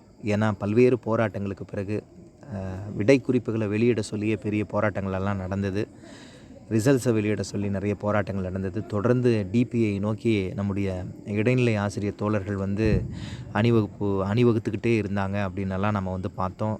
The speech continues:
எத்தனையோ போராட்டங்களை வந்து முன்னெடுத்தீங்க. அதற்கான பலன் வந்து கிட்டியிருக்கு அப்படின்னு தான் நம்ம சொல்லணும். அ, மகிழ்ச்சியான நாளாக இன்றைய நாள் வந்து அமைஞ்சிருக்கு. அ, இன்னைக்கு இந்த எஸ் ஜி டி ரிசல்ட்ஸோட, அ,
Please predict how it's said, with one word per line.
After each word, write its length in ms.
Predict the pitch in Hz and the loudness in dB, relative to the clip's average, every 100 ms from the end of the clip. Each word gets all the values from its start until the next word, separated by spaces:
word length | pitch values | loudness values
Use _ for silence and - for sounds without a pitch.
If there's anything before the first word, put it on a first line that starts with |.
| - - | -10 -10
எத்தனையோ 680 | 95 - 135 131 127 127 107 | -10 0 2 4 6 4 2
போராட்டங்களை 500 | 104 104 104 101 95 | 0 -2 -2 -4 -4
வந்து 160 | 101 101 | -4 -4
முன்னெடுத்தீங்க. 680 | 101 107 95 - 98 110 - - - - - - | -2 -4 -4 -6 -4 -4 -6 -16 -20 -20 -20 -2
அதற்கான 520 | 101 98 107 104 98 | 2 2 2 2 0
பலன் 340 | - 117 139 | 2 4 4
வந்து 380 | 127 113 120 107 - | 2 2 2 2 -2
கிட்டியிருக்கு 540 | 101 110 101 - 104 | -2 0 0 0 -2
அப்படின்னு 240 | 95 101 98 | 0 -2 -2
தான் 260 | 101 92 | -2 -4
நம்ம 0 | 92 | -4
சொல்லணும். 580 | 98 95 98 120 - - | -4 -2 -2 -4 -8 -6
அ, 280 | 101 95 90 | -4 -2 -4
மகிழ்ச்சியான 720 | 90 101 131 127 - 127 120 | -4 2 2 2 2 2 2
நாளாக 520 | 101 101 101 95 104 | 0 0 -2 -2 -4
இன்றைய 400 | 95 104 98 101 | -4 -4 -2 -2
நாள் 180 | 98 101 | -2 -2
வந்து 400 | 98 101 104 92 - - - - | -2 -2 0 -2 -6 -14 -14 -4
அமைஞ்சிருக்கு. 760 | 98 117 117 104 101 - 127 135 - 110 | 0 2 2 -2 -4 0 0 0 -8 -6
அ, 420 | 101 98 95 95 101 | -4 -2 -4 -6 -2
இன்னைக்கு 400 | 120 135 120 113 | 0 0 0 -2
இந்த 140 | 104 | 2
எஸ் 220 | 101 104 | 0 -2
ஜி 220 | - 147 120 | 2 2 2
டி 160 | 110 | 0
ரிசல்ட்ஸோட, 760 | 104 98 127 110 107 98 101 104 - - - - - - - | 0 0 0 0 -2 0 -2 -6 -16 -20 -20 -20 -20 -20 -6
அ, 420 | 110 101 95 95 | -2 -2 -2 -4